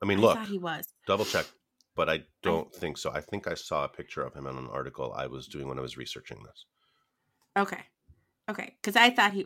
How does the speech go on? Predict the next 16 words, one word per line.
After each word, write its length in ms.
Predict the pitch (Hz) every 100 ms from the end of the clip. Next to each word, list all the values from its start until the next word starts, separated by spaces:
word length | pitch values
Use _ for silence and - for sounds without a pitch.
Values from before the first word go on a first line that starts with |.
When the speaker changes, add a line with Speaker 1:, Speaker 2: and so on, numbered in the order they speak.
| -
Speaker 2:
well, 260 | 196 165
okay. 240 | 220 214 -
Well, 200 | 254 247 -
Speaker 1:
In 100 | - _ 262
Speaker 2:
neither 280 | 262 294 359
Speaker 1:
any 80 | 277
Speaker 2:
here 120 | 320
nor 180 | 262 208
there. 320 | 202 147 - - - - -
He's 340 | 359 381 -
got 320 | 262 220 190 -
a 240 | 190 185
great 960 | 180 190 175 214 214 226 226 233 208 190
retaliation 800 | 185 220 196 180 180 185 226 247
claim 420 | 269 254 254 294 - - - _ _ -
if 720 | 339 392 247 180 - -